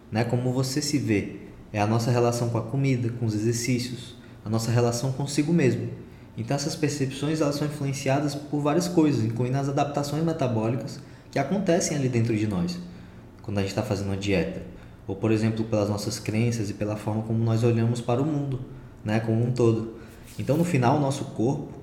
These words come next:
e o nosso sistema neuroendócrino, ele foi criado pra proteger a gente de qualquer tipo de ameaça.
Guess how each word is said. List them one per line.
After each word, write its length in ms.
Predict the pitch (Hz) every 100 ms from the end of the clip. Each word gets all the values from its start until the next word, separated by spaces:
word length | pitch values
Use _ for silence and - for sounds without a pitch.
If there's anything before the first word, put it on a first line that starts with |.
| -
e 80 | 107
o 40 |
nosso 220 | 107 113
sistema 480 | - 113 - 110 107
neuroendócrino, 840 | 107 107 113 110 101 120 - 113 98
ele 100 | 104
foi 200 | 117 117
criado 520 | 135 147 123 135 -
pra 140 | 160
proteger 500 | 139 156 - 147 147
a 80 | 170
gente 260 | 156 - 180
de 80 |
qualquer 340 | 175 170 - -
tipo 160 | -
de 80 | -
ameaça. 500 | 254 262 131 - -